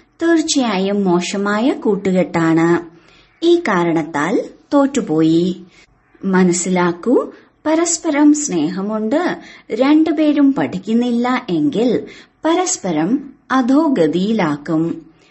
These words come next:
ബാബ മനസ്സിലാക്കും, ഇവർ പഠിക്കുന്നില്ല, ഇവരെ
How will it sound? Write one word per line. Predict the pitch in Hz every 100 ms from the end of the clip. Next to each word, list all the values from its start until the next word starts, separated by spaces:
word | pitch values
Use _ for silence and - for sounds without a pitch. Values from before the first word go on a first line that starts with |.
| _ _
ബാബ | 170 190 190
മനസ്സിലാക്കും, | 185 170 147 - 156 151 151 240 - - - -
ഇവർ | 277 254 240 -
പഠിക്കുന്നില്ല, | 165 135 156 175 180 190 196 233 415 - - _ _
ഇവരെ | 285 294 277 170 156 196